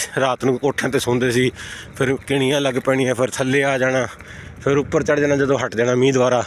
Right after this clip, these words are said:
ਔਰ ਉਹ ਬਚਪਨ ਦੀਆਂ ਗੱਲਾਂ, ਖੇਡਾਂ, ਖਿਲਾਰਾਂ, ਉਹ ਬੜੀਆਂ ਸਰੋਤਿਆਂ ਨੂੰ ਪਸੰਦ ਆਈਆਂ। ਦੇਖੋ ਸਾਡਾ ਬਚਪਨ ਇਸੇ ਤਰ੍ਹਾਂ ਹੀ ਨਿਕਲਿਆ। ਬਚਪਨ ਦੇ ਵਿੱਚ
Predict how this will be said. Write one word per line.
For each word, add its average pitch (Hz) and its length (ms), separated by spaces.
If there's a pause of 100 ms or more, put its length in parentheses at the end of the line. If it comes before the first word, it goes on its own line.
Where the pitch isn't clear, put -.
(840)
ਔਰ 139 180
ਉਹ 143 800 (100)
ਬਚਪਨ 156 380
ਦੀਆਂ 156 140
ਗੱਲਾਂ, 139 280
ਖੇਡਾਂ, 143 320
ਖਿਲਾਰਾਂ, 135 360 (840)
ਉਹ 202 360
ਬੜੀਆਂ 165 280
ਸਰੋਤਿਆਂ 131 340
ਨੂੰ 120 100
ਪਸੰਦ 101 260
ਆਈਆਂ। 98 220 (420)
ਦੇਖੋ 226 280
ਸਾਡਾ 175 300
ਬਚਪਨ 160 360
ਇਸੇ 165 160
ਤਰ੍ਹਾਂ 151 180
ਹੀ 143 40
ਨਿਕਲਿਆ। 120 340 (1120)
ਬਚਪਨ 170 380
ਦੇ 214 80
ਵਿੱਚ 208 240